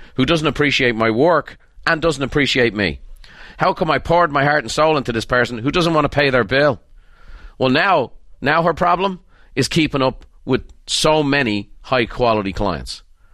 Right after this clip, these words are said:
Wouldn't you agree that's a high-quality problem? First world problem, as they say. And so that's what she's dealing with today. So now she can reinvest in the customer service side. Now she can reinvest in building up her team.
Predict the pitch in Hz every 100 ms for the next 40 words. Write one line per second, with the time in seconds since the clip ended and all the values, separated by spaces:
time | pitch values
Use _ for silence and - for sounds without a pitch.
0 | - - - 135 185 180 135 135 139 127
1 | 104 92 104 98 - - - - - -
2 | 120 104 101 92 104 92 92 90 - -
3 | 143 139 139 127 123 131 120 123 117 113
4 | 113 117 113 110 - - - - - -
5 | 104 - 110 - - 127 - 127 120 107
6 | 113 107 98 101 92 69 - - - 110
7 | 127 127 113 107 110 101 95 120 - -
8 | - - - - 117 107 - 117 104 90
9 | - 98 85 80 78 62 - - - 113
10 | 127 123 107 107 104 95 107 95 - -
11 | - - 110 95 104 98 90 87 - -
12 | 82 - 73 58